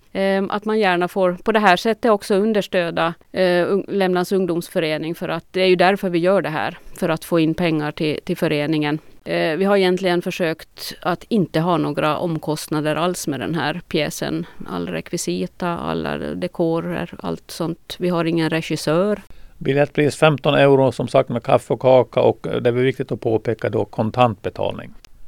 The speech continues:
Speaker 2: Det går säkert bra det också.
Speaker 1: Det hoppas jag.
Speaker 2: Ja, är det något mer som du vill känna att vi har glömt att säga om föreställningen?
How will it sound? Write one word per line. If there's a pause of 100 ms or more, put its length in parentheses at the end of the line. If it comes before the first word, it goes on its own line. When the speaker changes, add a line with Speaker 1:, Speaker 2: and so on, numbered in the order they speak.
(220)
Speaker 2:
Det
går
säkert
bra
det
också. (760)
Speaker 1:
Det
hoppas
jag. (960)
Speaker 2:
Ja,
är
det
något
mer
som
du
vill
känna
att
vi
har
glömt
att
säga
om (280)
föreställningen?